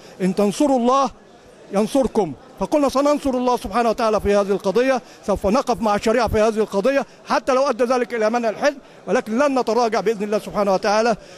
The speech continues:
ونسأل الله سبحانه وتعالى أن يتمم لنا الجزء الآخر: "ينصركم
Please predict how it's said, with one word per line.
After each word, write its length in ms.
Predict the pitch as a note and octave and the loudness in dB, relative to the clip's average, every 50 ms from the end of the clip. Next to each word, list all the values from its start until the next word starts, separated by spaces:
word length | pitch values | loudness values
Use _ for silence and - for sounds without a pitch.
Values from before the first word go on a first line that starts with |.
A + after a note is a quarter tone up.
| - - | -12 -4
ونسأل 340 | F3+ E3+ A3+ B3+ - C4 A#3+ | -2 0 0 0 0 0 0
الله 140 | A3+ A#3 G#3+ | 0 0 0
سبحانه 300 | - E3+ G3 A3+ G#3+ G3+ | -2 -2 -2 0 0 0
وتعالى 500 | G3 - G#3 F#3+ G#3 A3 A3 A3+ G#3+ F#3 - - - - - | 0 0 0 0 2 2 2 2 0 -2 -4 -14 -16 -8 -6
أن 180 | E3+ F3+ G3+ F#3 | -2 0 0 0
يتمم 540 | F3 - B3+ B3+ B3 A#3+ A#3 A3 G#3 G#3 G3+ | 2 2 0 0 2 2 2 2 2 2 2
لنا 360 | A3+ A3+ A3+ G#3+ G#3+ A3+ G3+ | 2 2 4 2 2 2 0
الجزء 280 | F3+ E3+ A#3 G3+ G3+ | 0 0 0 0 0
الآخر: 360 | A3 A#3 A#3 A3 F3+ G#3 G#3+ G3 | 0 0 0 0 0 0 2 2
"ينصركم 720 | G#3 G3 F#3+ - - B3 A3+ F#3+ - - G3+ F#3+ E3 C#3+ | 2 0 0 0 0 0 0 0 0 0 0 0 0 -2